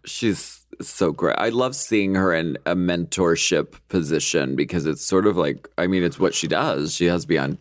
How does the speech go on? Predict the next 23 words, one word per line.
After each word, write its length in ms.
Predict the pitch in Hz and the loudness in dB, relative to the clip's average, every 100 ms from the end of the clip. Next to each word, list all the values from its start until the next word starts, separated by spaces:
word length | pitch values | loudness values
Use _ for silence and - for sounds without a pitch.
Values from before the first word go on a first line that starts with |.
| _ - | _ -4
Belief 380 | - 78 - | 0 0 -2
Dance 300 | - 120 139 | -2 -2 0
Company 500 | - 135 110 117 113 | -2 -2 0 0 2
and 260 | 98 85 76 - - - - | 0 -2 -6 -12 -20 -18 -8
she 160 | 98 | -4
teaches 400 | 90 107 - 95 | 0 0 0 0
the 80 | 90 | -2
children. 600 | 87 107 104 98 87 82 | -2 0 2 0 0 -2
That 180 | 110 127 | 0 0
was 120 | 156 | 0
my 140 | 104 95 | 0 0
favorite 380 | 107 104 90 | 0 0 0
part 240 | - 98 90 | -2 -2 0
of 140 | 80 | -2
her 600 | 85 92 90 82 80 71 - _ _ _ 95 | -2 2 4 4 2 -2 -14 _ _ _ 0
Netflix 460 | 110 - 95 - | 0 0 -2 -2
show, 520 | - 82 62 55 60 - - | 0 0 0 -2 -4 -4 0
is 200 | 95 80 | 0 2
watching 480 | 90 87 - 87 80 | -2 0 -2 -2 0
her 460 | 85 85 80 71 - _ _ _ _ | 0 2 0 -2 -10 _ _ _ _
in 160 | 101 87 | -2 0
teaching 480 | - 95 - 71 65 | 0 0 0 -2 -2
mode 400 | 50 50 50 | -4 -4 -8